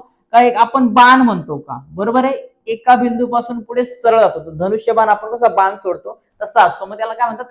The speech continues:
किरण असे म्हणतात, बरोबर आहे. आणि रेषा कशी असते का, त्याला दोन्ही साईडला ॲरो असतात, बरोबर आहे, अशा प्रकारे त्याला रेषा म्हणतात.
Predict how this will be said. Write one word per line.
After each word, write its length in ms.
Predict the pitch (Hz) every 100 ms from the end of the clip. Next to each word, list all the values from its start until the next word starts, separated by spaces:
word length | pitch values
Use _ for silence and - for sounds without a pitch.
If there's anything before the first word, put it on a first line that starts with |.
| _
किरण 300 | 247 254 254
असे 280 | 240 233 254
म्हणतात, 380 | 214 165 139 123 - _ 180
बरोबर 300 | 226 254 277
आहे. 260 | - - -
आणि 160 | 233 220
रेषा 320 | 226 - 269
कशी 300 | 262 247 269
असते 320 | 240 240 226
का, 120 | 240
त्याला 220 | 226 240 220
दोन्ही 440 | 202 240 240 269
साईडला 380 | 262 220 220 240
ॲरो 260 | 190 180 180
असतात, 320 | 143 - 135 -
बरोबर 320 | 156 208 254
आहे, 100 | 277 262 _ -
अशा 220 | 180 240
प्रकारे 340 | 226 220 226 226
त्याला 300 | 220 220 254 - _ 185
रेषा 300 | 214 214 214
म्हणतात. 400 | 170 156 147